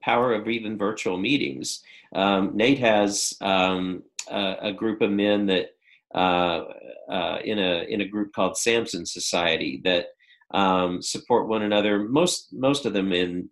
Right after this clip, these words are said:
um, sexual recovery, but, um, there is a virtual meeting going all the time somewhere, and,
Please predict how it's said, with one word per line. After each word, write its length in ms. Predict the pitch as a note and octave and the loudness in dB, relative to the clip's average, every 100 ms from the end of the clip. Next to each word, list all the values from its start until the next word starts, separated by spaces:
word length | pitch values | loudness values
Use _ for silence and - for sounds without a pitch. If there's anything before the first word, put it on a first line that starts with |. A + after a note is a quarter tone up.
| F#2 | -6
um, 400 | F2 E2+ E2+ - | -4 -4 -8 -14
sexual 420 | - A2 G#2 - | -6 -2 -2 -2
recovery, 640 | F#2+ F2+ F#2+ F2+ F2+ F2 F2+ - | -4 -2 -2 0 0 -2 -6 -4
but, 220 | G2 - - - - _ - | -2 -2 -6 -20 -20 _ 0
um, 680 | G#2+ G2 F#2+ F#2 F#2 F2+ - - - | 2 4 4 2 0 -4 -8 -16 -16
there 600 | G#2+ A#2+ A2+ A2 G#2+ G#2+ | 0 4 6 4 2 0
is 240 | G2+ G#2+ | -2 0
a 60 | A2+ | 0
virtual 420 | A2+ A#2 A#2+ B2+ | 2 0 0 -2
meeting 580 | A2+ B2 A#2 G#2 G2+ G2+ | 2 2 2 2 2 2
going 380 | A2 A#2 G#2 F#2+ | 4 4 2 2
all 200 | G2 F#2+ | 0 -2
the 60 | G#2 | -4
time 380 | A2+ A#2 A2 G#2 | -2 0 2 0
somewhere, 680 | - C3+ A2 F#2+ F#2+ G2+ F#2+ | 0 0 2 2 2 2 0
and, 300 | F#2+ F#2+ | 0 0